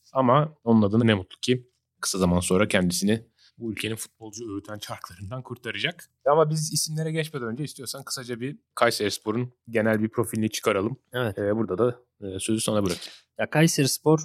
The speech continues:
Speaker 2: biraz tabii isimlere geçmeden önce ama Berna Gölbaşı'dan da bahsetmemiz gerekecek.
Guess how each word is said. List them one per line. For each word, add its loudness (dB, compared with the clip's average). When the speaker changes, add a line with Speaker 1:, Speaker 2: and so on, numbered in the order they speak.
Speaker 2:
biraz 2
tabii -2
isimlere -4
geçmeden -8
önce -4
ama -2
Berna 2
Gölbaşı'dan -2
da 0
bahsetmemiz -4
gerekecek. -10